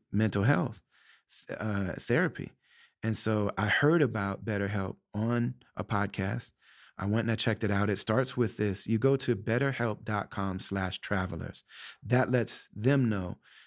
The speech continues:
that we recommended them to you and that we made that connection. They give you a discount, and then they also give us something as well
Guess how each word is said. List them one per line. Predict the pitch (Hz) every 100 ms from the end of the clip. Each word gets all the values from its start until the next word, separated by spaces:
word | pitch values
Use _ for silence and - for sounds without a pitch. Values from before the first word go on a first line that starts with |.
| _
that | 101 110 98 -
we | 98 104 110 104 101
recommended | 101 107 95 98 104 98 90 - - _ _ -
them | 92 98
to | 95 92
you | 92 127 175 -
and | 110
that | 104 98
we | 104
made | 98 98
that | 95 92
connection. | 92 101 - - 143 - - - - 113
They | 117
give | 110 90
you | 101 139
a | 127
discount, | 123 127 131 135 - - - -
and | 107
then | 107
they | 98
also | 101 98 95
give | 90 95 90 -
us | 107 98
something | - 90 90 87
as | 87 95
well | 87 87